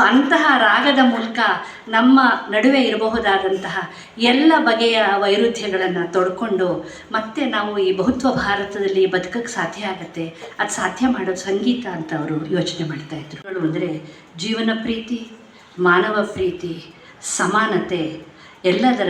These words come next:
ಜೊತೆಗೆ ಔನ್ನತ್ಯ ಕ-, ಔನ್ನತ್ಯದ ಕಡೆಗೆ ಸದಾ ಹೋಗ್ಬೇಕು ಅನ್ನುವಂತಹ ತುಡಿತ.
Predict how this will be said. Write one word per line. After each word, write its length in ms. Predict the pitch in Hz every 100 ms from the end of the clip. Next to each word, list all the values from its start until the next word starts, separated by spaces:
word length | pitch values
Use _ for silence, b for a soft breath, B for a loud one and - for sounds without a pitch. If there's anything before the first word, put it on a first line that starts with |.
| 165
ಜೊತೆಗೆ 560 | 165 175 175 156 156 B B 185
ಔನ್ನತ್ಯ 480 | 202 254 269 262 240
ಕ-, 380 | 226 220 -
ಔನ್ನತ್ಯದ 680 | 180 240 277 277 269 233 226
ಕಡೆಗೆ 260 | 208 202 208
ಸದಾ 400 | 196 185 254 262
ಹೋಗ್ಬೇಕು 580 | 220 208 208 196 196 185
ಅನ್ನುವಂತಹ 760 | 175 170 156 160 - 165 160 -
ತುಡಿತ. 280 | - -